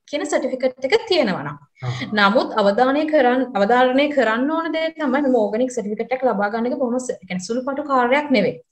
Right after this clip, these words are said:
Speaker 2: හ්ම්.
Speaker 1: සාමාන්‍යයෙන් තේ වගා කරන ඉඩමකට, අ, අ, ස-, කාබනික, අ, වගාවක් දක්වා යෑම සඳහා එක්තරා මේ පරිවර්තිත, පරිවර්තන කාලයක් තියෙනවා. අවුරුදු, අ, තුනක පරිවර්තන කාලයක් තියෙනවා.
Speaker 2: හ්ම්.
Speaker 1: ඒතර මේ අතරතුරදී අපිට කාබනික විදිහට අපේ තේ වගා-,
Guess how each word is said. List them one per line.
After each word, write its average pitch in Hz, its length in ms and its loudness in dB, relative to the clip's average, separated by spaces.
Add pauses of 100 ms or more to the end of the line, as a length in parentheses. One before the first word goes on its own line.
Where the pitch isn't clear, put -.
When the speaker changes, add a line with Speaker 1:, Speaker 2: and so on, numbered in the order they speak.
(120)
Speaker 2:
හ්ම්. - 260 -16
Speaker 1:
සාමාන්‍යයෙන් 247 600 4
තේ 277 160 10
වගා 233 280 4
කරන 254 200 0
ඉඩමකට, 240 480 0
අ, 262 160 4 (140)
අ, 180 100 2 (420)
ස-, 196 300 0
කාබනික, 233 480 4
අ, 269 140 6 (640)
වගාවක් 233 500 6
දක්වා 247 320 6 (160)
යෑම 202 320 -2
සඳහා 254 240 -2
එක්තරා 277 320 0 (100)
මේ 190 200 -4
පරිවර්තිත, 269 580 0
පරිවර්තන 254 500 -2
කාලයක් 262 420 0
තියෙනවා. 147 340 -14 (520)
අවුරුදු, 214 380 -2 (100)
අ, - 120 0
තුනක 220 280 -4
පරිවර්තන 262 520 2
කාලයක් 262 440 4
තියෙනවා. - 200 0
Speaker 2:
හ්ම්. - 80 -4
Speaker 1:
ඒතර - 280 -10
මේ 214 240 -4
අතරතුරදී 269 560 2
අපිට 349 320 -4
කාබනික 214 480 -2 (160)
විදිහට 247 320 0
අපේ 294 240 0
තේ 277 180 6
වගා-, 247 360 0